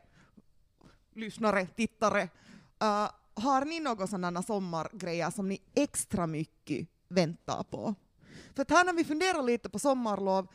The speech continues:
så funderar vi lite att vad var sådana saker som man själv kommer ihåg när man var på något sätt barn och ungdom? Har ni några favoritsommarminnen?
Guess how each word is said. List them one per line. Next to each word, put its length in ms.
så 100
funderar 340
vi 80
lite 240
att 100
vad 120
var 60
sådana 340
saker 300
som 120
man 120
själv 460
kommer 320
ihåg 300
när 100
man 180
var 100
på 100
något 160
sätt 140
barn 420
och 140
ungdom? 600
Har 180
ni 100
några 200
favoritsommarminnen? 1200